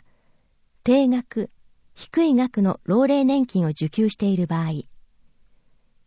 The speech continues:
父子家庭でお子さんが定額、低い額の遺族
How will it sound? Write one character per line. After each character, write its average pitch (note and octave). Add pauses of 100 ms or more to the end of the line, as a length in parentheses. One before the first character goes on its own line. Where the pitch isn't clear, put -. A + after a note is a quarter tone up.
(280)
父 -
子 E4
家 -
庭 A#3
で F#3 (580)
お G3
子 C4+
さ C4+
ん B3
が A#3+ (300)
定 B3+
額、 B3 (520)
低 -
い C#4+
額 B3
の G3+ (340)
遺 G#3+
族 C#4